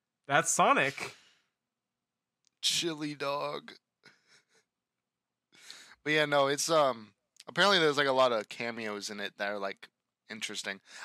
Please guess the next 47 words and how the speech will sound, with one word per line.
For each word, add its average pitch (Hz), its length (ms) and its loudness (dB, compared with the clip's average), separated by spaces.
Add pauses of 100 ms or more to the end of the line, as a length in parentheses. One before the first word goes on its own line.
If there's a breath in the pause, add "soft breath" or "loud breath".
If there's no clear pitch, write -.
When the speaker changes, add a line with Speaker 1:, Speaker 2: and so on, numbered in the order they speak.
Speaker 1:
I 165 100 6
don't 151 100 6
know. 123 100 4
I 151 160 4
like, 170 200 4
I 143 60 4
like 160 200 2
experimental 120 600 -4
stuff 107 220 -4
like 104 160 -8
this. 101 180 -12
That's, - 240 -6
that's 123 200 -4
the - 80 -10
main 110 200 -8
reason 101 220 -10
why 98 120 -8
I'm 92 80 -12
watching, 95 380 -10 (240)
or 113 140 -2
I'm 107 120 -6
wanting 104 240 -6
to 98 60 -16
watch 101 280 -10
it. 104 120 -12 (600)
Speaker 2:
I 180 100 -12
don't 135 100 -10
know 123 160 -10
if 127 100 -18
I'd 120 140 -20
call 127 220 -16
that 120 140 -16
experimental. 123 960 -18 (520 loud breath)
Speaker 1:
Well, 214 160 6
I 208 140 4
mean, 214 180 0
it's 180 180 -2
kinda 208 220 0
like, 170 380 0 (720)
I 151 60 -6
mean, 151 200 -2
Roger 143 300 4
Rabbit 123 280 4
already 101 260 2
did 92 180 -6
it, 92 160 -4 (300)
but 120 200 -2